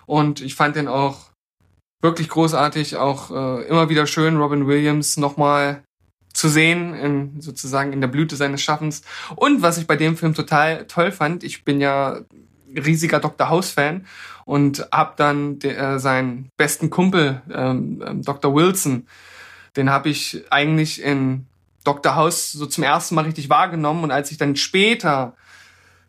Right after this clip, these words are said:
den, äh, Club der Toten Dichter gesehen hab, da hab ich gesehen, dass er dort auch schon mitgespielt hat. Und das Lustige ist, er sieht wirklich genauso aus wie heute auch. Also der ist praktisch wirklich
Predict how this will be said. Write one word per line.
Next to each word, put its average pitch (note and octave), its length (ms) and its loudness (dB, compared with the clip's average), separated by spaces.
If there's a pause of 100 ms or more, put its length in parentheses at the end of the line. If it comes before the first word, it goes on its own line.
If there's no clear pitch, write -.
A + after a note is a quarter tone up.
(160)
den, C3+ 380 0
äh, B2+ 100 -2
Club F#3+ 220 0
der D#3+ 100 2
Toten E3 260 0
Dichter F#3 240 2
gesehen C#3 320 0
hab, C3 140 0
da C3 80 2
hab C#3+ 80 2
ich D3+ 80 -8
gesehen, D3+ 280 0
dass D3+ 120 -2
er D3 80 0
dort D3 240 0
auch E3 160 4
schon E3 160 2
mitgespielt D#3 500 0
hat. E3 160 0
Und C#3 120 -6
das C3+ 120 -6
Lustige D#3+ 360 -2
ist, D#3 280 -4
er D3 120 0
sieht D3+ 300 -2
wirklich F3 460 0
genauso D#3+ 880 2
aus D#3+ 340 0
wie D#3+ 100 2
heute D#3 320 2
auch. C#3+ 200 0
Also C3+ 180 -4
der D3 140 0
ist - 220 -6
praktisch E3+ 520 -4 (500)
wirklich G3+ 720 0